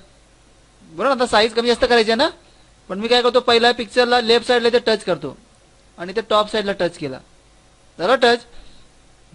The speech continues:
आता इथे माऊस नोडवरती घेऊन जायचं आहे, बघा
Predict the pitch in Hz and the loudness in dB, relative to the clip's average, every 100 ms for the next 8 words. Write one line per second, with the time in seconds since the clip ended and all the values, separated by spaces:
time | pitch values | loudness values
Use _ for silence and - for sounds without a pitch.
0 | - - _ _ - 160 202 233 220 220 | -20 -20 _ _ -12 -6 -4 0 2 0
1 | 233 220 233 233 233 220 220 214 185 185 | 0 0 2 2 2 0 0 0 0 -4
2 | 185 _ _ _ _ _ _ _ _ _ | -6 _ _ _ _ _ _ _ _ _
3 | _ _ - 151 139 | _ _ -18 -16 -14